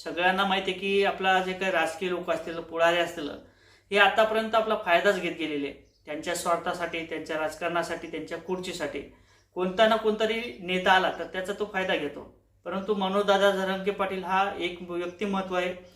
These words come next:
की त्याच्यावरती माणसाने विश्वास ठेवलेला आहे आणि त्या विश्वासाला मनोजदादा जरांगे पाटील यांनी तडा जाऊ दिला नाही,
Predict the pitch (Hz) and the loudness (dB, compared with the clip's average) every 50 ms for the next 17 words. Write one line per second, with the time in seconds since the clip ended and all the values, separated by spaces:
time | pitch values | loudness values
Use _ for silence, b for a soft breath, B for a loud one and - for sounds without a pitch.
0 | B B B B B B _ 202 202 196 208 190 185 196 196 196 190 190 220 196 | B B B B B B _ -4 0 2 2 2 4 4 2 2 2 0 0 2
1 | 185 180 180 180 - 190 190 185 170 170 170 - - 196 185 185 - 180 165 160 | 2 2 2 2 -2 -2 -2 -4 -4 -6 -6 -4 -2 -2 -2 -2 -4 -8 -4 -2
2 | 165 165 165 165 - - - _ _ _ _ - 180 175 185 180 185 208 202 202 | 0 0 0 0 -4 -10 -18 _ _ _ _ -4 -2 -2 -2 2 4 6 6 6
3 | 196 180 180 - - 190 185 185 - 190 185 185 180 180 175 180 180 180 175 170 | 6 2 -2 -6 -4 -2 -2 -2 -2 -2 -2 -2 -2 -4 -4 -6 -6 -2 0 0
4 | 170 180 175 160 160 160 - - 170 165 175 170 165 170 170 170 165 165 170 165 | 2 2 0 -2 -2 -4 -4 -6 -6 -6 -6 -6 -6 -6 -6 -4 -4 -4 -6 -6
5 | - - 156 156 180 180 180 175 165 160 165 160 156 156 160 160 170 | -4 -2 2 4 6 6 6 4 2 0 0 -2 -2 -2 -4 -4 -8